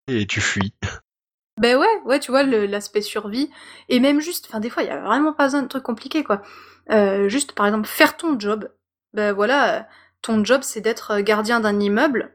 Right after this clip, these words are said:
Speaker 2: eh ben, faut que tu gardes l'immeuble. Euh, je pense à,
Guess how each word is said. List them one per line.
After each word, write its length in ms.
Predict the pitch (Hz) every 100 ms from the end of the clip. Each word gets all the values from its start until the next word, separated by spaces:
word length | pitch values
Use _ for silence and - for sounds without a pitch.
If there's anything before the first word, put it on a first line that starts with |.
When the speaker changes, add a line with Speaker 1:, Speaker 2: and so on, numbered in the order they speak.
| -
Speaker 2:
eh 80 | 220
ben, 280 | 208 202 202
faut 140 | 220
que 40 | 220
tu 140 | 220
gardes 240 | 202 196
l'immeuble. 460 | 196 190 196 208 - _ _ 214
Euh, 180 | 190
je 100 | 180 -
pense 220 | 190 -
à, 520 | - 90 95 -